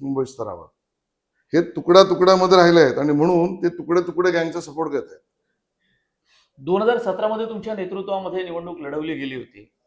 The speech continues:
Speaker 2: आणि त्याही वेळी मी, अ, एक चित्र साधारणतः पाहिलं की ठाकरेंच्या, म्हणजे तुमच्या नेतृत्वामध्ये तुमचे आकडे खूप वाढले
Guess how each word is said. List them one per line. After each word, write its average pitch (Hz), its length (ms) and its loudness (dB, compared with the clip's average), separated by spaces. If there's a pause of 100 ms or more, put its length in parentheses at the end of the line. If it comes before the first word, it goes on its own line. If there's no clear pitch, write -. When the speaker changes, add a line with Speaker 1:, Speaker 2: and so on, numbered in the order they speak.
(180)
Speaker 2:
आणि 151 160 -8
त्याही 156 280 -2
वेळी 175 220 -6
मी, 170 440 -12 (340)
अ, 131 180 -10 (680)
एक 151 160 -14
चित्र 185 260 -10
साधारणतः 180 540 -4
पाहिलं 151 440 -2 (720)
की 214 60 -8
ठाकरेंच्या, 233 760 -4
म्हणजे 196 180 -6
तुमच्या 208 320 -4
नेतृत्वामध्ये 233 680 -2
तुमचे 240 440 -4
आकडे 233 380 -4
खूप 165 200 -10
वाढले 117 260 -8